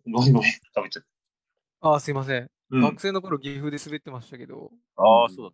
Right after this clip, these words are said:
Speaker 3: た、そうだった。
Speaker 1: そっか。
Speaker 2: そんな、そんな治安悪いかな。てか、なんかもうそれが普通すぎて、何も感じなかった時期はありましたけど。
Speaker 3: <laughs> それが普通だから。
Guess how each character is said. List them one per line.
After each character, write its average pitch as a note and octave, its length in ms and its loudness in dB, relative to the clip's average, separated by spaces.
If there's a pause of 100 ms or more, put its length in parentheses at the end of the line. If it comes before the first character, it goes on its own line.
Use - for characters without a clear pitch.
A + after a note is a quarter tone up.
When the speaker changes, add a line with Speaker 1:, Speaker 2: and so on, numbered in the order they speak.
Speaker 3:
た、 E2+ 80 -20
そ E2+ 120 -20
う D#2 40 -20
だ D2 60 -20
っ - 60 -20
た。 - 80 -20 (200)
Speaker 1:
そ A#2 80 -20
っ D#2+ 300 -12
か。 - 40 -20 (220)
Speaker 2:
そ E3 240 -4
ん A3+ 180 -8
な、 G#3+ 260 -4 (120)
そ - 240 -10
ん B3+ 100 -12
な C#4 120 -8
治 - 200 -4
安 A#3+ 180 2
悪 A#3 280 0
い F3+ 80 -8
か - 120 -18
な。 C3 120 -18 (140)
て - 100 -14
か、 C#3+ 80 0
な C#3+ 100 -2
ん D#3 40 -10
か C#3+ 100 -2
も B2+ 140 -12
う - 20 -14
そ - 160 -12
れ D#3 60 -2
が D#3+ 80 -2
普 - 120 -20
通 E3 260 -14
す D#3+ 140 -16
ぎ C#3+ 140 -10
て、 - 160 -20 (380)
何 C3 200 -6
も C#3+ 80 -12
感 C#3+ 220 -8
じ C#3+ 80 -14
な C#3+ 100 -4
か C3+ 120 -8
っ - 40 -20
た C3 100 -14
時 B2 120 -18
期 - 100 -14
は A#2 60 -8
あ - 20 -10
り A#2 60 -14
ま A2+ 120 -18
し - 100 -20
た - 40 -20
け - 80 -20
ど。 - 60 -20 (800)
Speaker 3:
<laughs> - 560 -6 (200)
そ - 180 -2
れ F#2+ 80 0
が F2+ 160 -10
普 - 140 -10
通 F2+ 200 -4
だ E2 80 -4
か D#2+ 140 0
ら。 - 80 -10